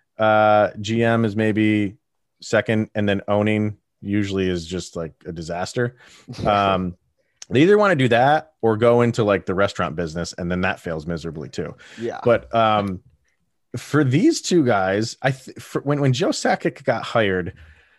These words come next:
Speaker 1: uh, I honestly thought it was just not, it was just for, like, the fan base to get behind the greatest Avalanche player of all time
Speaker 2: Yeah.
Speaker 1: and have him be, like, a figurehead more than anything.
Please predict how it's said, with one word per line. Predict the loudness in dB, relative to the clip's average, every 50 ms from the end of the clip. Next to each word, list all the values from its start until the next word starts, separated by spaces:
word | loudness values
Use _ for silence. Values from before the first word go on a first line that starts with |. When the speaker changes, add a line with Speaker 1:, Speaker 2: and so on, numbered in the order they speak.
| _ _ _ _ _ _ _ _ _ -2
Speaker 1:
uh, | 0 0 2 2 2 0 -2 -4 _ _ _ _ _ _ _ _ _ _ _ _ _ _ _ _ _ _ -4
I | -2 0 2 2 2 2 0 0 -2
honestly | -2 0 0 0 0 0 0 2 2 2
thought | 2 2 0 2 4 4 4
it | 2 2
was | 0 0 -2 -2 -4
just | -6 -4 -2 0 0 0 0 -2 -8 -12 -16 -16 -16 _ -6
not, | -4 -2 -2 -2 -2 -6 -10 _ _ _ _ _ 0
it | 0 2
was | 2 0 0
just | 0 -2 -4 -4
for, | -2 0 2 2
like, | 4 4 2 2 0 -4 -10 -20 -20 _ _ _ _ _ _ -2
the | -2 -2
fan | 0 0 0 0 2 2 2
base | 2 2 0 0 -2 -4 -8
to | -12 -6 -4 -2 0 0 -2
get | 0 0 -2 -2 0
behind | -4 -4 -4 -4 -4 -2 -2 0 -2 -2 -2 -4 -6 -8 -12 _ _ _ _ _ _ _ _ _ _ _ -6
the | -4
greatest | -2 0 0 2 0 0 0 0
Avalanche | 0 0 0 -2 -4 -4 -6 -6
player | -4 -4 -4 -4 -4
of | -6 -8
all | -10 -10
time | -12 -14 -14 -14 -18 -20 -20 _ _ _ _ _ _
Speaker 2:
Yeah. | -4 0 2 2 2
Speaker 1:
and | 2 0
have | -2 -4 -4 0 0 0 0 0 0
him | 0 2 2 2
be, | 4 2 4
like, | 4 2 0
a | -2
figurehead | 0 0 0 0 0 0 0 -2 -2 -2
more | 0 0 2 2
than | 2 2 0
anything. | 0 0 0 -2 -4 -10 -12 -12 -14 -16